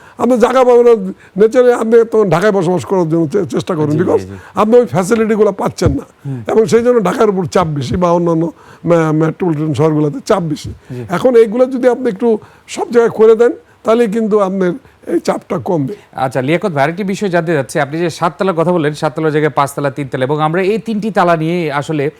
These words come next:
Speaker 2: আহ, আলোচনা করি। এর চেয়েও হাই রাইজ বিল্ডিং করার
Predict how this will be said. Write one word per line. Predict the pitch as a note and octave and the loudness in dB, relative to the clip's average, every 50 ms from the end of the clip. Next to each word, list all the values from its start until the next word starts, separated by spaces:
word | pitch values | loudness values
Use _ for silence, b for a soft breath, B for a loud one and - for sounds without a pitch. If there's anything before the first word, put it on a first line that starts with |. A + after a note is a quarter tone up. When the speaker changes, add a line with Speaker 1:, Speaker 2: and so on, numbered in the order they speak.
| b b b b b b b | b b b b b b b
Speaker 2:
আহ, | - A#2 B2 B2+ - D3+ | -2 0 0 0 2 2
আলোচনা | F3 F3 E3 - F3+ D#3+ C#3 | 0 0 0 -2 -4 -4 -4
করি। | A2 A2 A2 A#2+ - - | -6 -6 -6 -8 -6 -4
এর | E3+ G#3 G#3+ A3 | -4 -4 -4 -4
চেয়েও | - - C4+ B3+ A#3+ G#3 - | -6 -4 0 0 0 0 0
হাই | D#3 E3 F#3 G3+ G#3 | 0 0 2 2 2
রাইজ | F#3+ G3 G3 F#3+ D3+ C3 | 2 2 0 0 -2 -2
বিল্ডিং | D#3 E3+ F3 F3+ E3 | -2 -2 -2 -4 -2
করার | C#3 F3+ E3+ E3+ | -2 -2 -2 -2